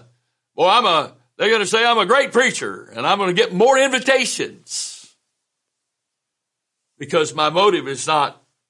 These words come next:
to do the will of God. My motive is not to please God. My motive is to get the praise,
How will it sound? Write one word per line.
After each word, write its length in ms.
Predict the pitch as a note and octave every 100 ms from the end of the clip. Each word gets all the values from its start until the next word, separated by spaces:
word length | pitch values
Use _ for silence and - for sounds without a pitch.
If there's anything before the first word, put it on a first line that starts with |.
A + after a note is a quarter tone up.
| _ _ _ _ _
to 60 | C#3
do 160 | E3
the 80 | D3+
will 140 | C3 B2
of 100 | B2
God. 380 | C#3 A#2+ G2+
My 120 | A2+ A#2+
motive 260 | C#3 C#3
is 140 | B2 B2
not 160 | A#2+
to 60 | B2+
please 300 | D3+ E3+ B2
God. 300 | A#2+ A2 A2
My 100 | A2+
motive 340 | B2 C#3+ A#2+
is 300 | A#2 A2+ - _ _ _ _ _
to 80 | C#3
get 140 | C#3+
the 80 | C3+
praise, 680 | C3+ C3 B2 B2+ A#2+ - -